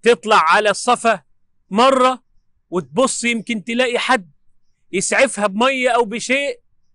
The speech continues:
فلم تر أحدا. وبعدين تنزل وتسعى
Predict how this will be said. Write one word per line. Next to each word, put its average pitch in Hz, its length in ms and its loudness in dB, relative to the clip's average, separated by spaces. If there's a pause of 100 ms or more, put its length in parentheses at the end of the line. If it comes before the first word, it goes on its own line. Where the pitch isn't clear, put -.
(260)
فلم 226 400 0
تر 214 320 0
أحدا. 131 440 -6 (680)
وبعدين 165 400 -2
تنزل 220 540 -2 (460)
وتسعى 180 760 0